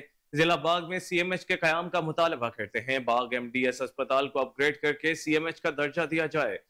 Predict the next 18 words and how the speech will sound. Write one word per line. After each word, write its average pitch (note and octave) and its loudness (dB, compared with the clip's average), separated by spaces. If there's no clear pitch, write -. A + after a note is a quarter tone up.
जल्द F3+ 4
एक्स F3+ -2
सर्विसमैन F3 0
अफवाज E3 2
पाकिस्तान D#3 0
जिंदाबाद C#3+ 0
रैली E3 2
निकालेंगे। A#2 0
कश्मीरियों B2 -2
के B2 0
दिल B2+ 0
से C3+ -2
पाकिस्तान C3 -2
की C#3 -4
मोहब्बत C3 0
कोई D#3 4
नहीं D#3 -4
निकाल D3 0